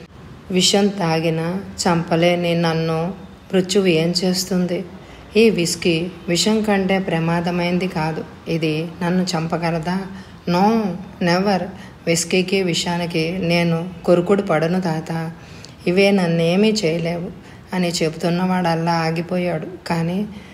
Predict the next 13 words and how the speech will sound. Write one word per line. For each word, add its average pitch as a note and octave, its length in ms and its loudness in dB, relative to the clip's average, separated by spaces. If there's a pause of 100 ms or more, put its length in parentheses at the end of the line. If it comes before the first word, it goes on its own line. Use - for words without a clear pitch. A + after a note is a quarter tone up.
(220)
కానీ G#3 280 4
అంటూ F3 360 0
మాటను E3+ 600 0 (280)
పూర్తి G#3+ 280 4 (100)
చేయలేకపోయాడు. E3 880 0 (600)
"ఆగిపోయారేం F3+ 840 0
బాబు? E3+ 360 -2 (460)
విషము G#3+ 380 2
విస్కీ F3+ 420 -2
కూడా F3 360 -2
మీ F3+ 160 0
ప్రాణాలు F3 680 -2
తీయలేవని F3 840 2